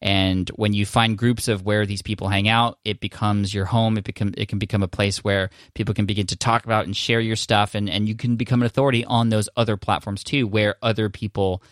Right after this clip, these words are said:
who would benefit from your content all congregate. Because gamers, I know more than any other, uh, community, are always hanging out, always chatting, always sharing things. And, um, so my answer for you would be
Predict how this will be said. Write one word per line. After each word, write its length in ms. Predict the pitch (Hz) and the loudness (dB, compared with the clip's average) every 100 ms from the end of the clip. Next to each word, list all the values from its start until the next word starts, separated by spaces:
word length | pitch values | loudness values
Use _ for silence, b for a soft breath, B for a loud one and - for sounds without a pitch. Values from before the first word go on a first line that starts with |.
| b b b _ _ - | b b b _ _ -4
who 180 | - | 2
would 180 | 113 101 | 2 2
benefit 360 | 143 160 143 101 | 0 0 0 0
from 140 | 107 | 0
your 100 | 95 | 0
content 380 | - 95 98 90 - | 0 -2 -2 -2 0
all 280 | 104 101 95 | 2 2 0
congregate. 520 | - 104 92 90 - | -4 -4 -2 -4 -4
Because 360 | 104 110 110 - _ _ _ _ - | -2 -2 -2 -10 _ _ _ _ -2
gamers, 460 | 110 117 123 117 - | 2 2 2 0 -4
I 140 | 107 110 | -2 2
know 220 | 110 107 | 2 0
more 260 | 104 107 104 | 0 -2 0
than 140 | 104 | 0
any 200 | 117 127 | 2 4
other, 300 | 120 113 104 B B B - | 2 0 -2 B B B -2
uh, 160 | 98 92 | 0 0
community, 520 | 117 113 107 101 101 - | 2 4 4 2 0 -2
are 140 | 104 101 | 0 2
always 260 | 107 113 | 2 2
hanging 260 | 110 110 107 | 0 0 0
out, 200 | 101 - | 0 0
always 340 | 101 107 107 | 0 0 -2
chatting, 400 | - 113 104 104 | -2 0 2 2
always 560 | 98 104 104 101 - - | 0 0 0 -2 -6 -6
sharing 380 | - 110 107 101 | 0 0 0 -2
things. 400 | 101 95 95 - | -2 -2 -4 -4
And, 320 | 101 101 95 | -2 0 0
um, 360 | 98 92 90 92 B B B B B | 2 2 0 -4 B B B B B
so 220 | - 127 | 4 6
my 140 | 123 | 6
answer 360 | 160 156 - 127 | 4 0 0 -4
for 180 | - 113 | -4 -6
you 540 | 104 131 107 95 90 | 0 2 2 2 -2
would 300 | - 107 98 | -2 -2 -2
be 300 | 107 107 101 | -2 -2 -2